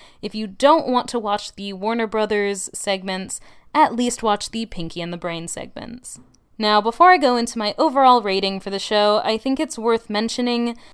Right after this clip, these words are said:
a couple of one-off segments and just a couple of random things that I saw in this reboot.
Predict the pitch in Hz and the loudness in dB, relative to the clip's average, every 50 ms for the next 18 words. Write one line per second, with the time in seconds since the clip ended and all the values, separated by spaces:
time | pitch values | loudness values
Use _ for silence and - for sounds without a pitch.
0 | _ - 269 - - 381 - 453 453 427 285 214 208 220 220 214 208 208 214 214 | _ -4 -4 -2 -2 4 6 8 8 8 6 4 4 4 6 6 6 6 6 4
1 | - - - 202 196 196 196 208 208 208 208 208 202 - - - - 196 185 190 | 2 -2 -4 -2 -2 -2 -2 -2 -2 0 -2 -2 -4 -6 -6 -6 -4 -4 -2 -2
2 | 196 196 202 214 - 254 254 - - 349 359 381 370 349 330 302 277 233 214 202 | -4 -4 -6 -8 -8 -8 -6 0 2 2 4 4 4 4 4 4 2 2 -2 -10
3 | 202 - _ 233 202 214 226 226 226 226 226 220 220 214 208 - 208 202 196 190 | -18 -14 _ -8 -4 -2 0 0 2 0 0 0 -2 -2 -4 -4 -4 -4 -6 -6
4 | - 196 170 160 170 175 - - 180 170 160 117 - 180 170 165 160 - - - | -6 -4 -4 -4 -4 -4 -2 0 0 0 0 0 -2 -6 -8 -8 -10 -10 -12 -10
5 | 170 170 160 - - - 123 - - - - | -10 -10 -10 -10 -10 -10 -12 -10 -12 -14 -16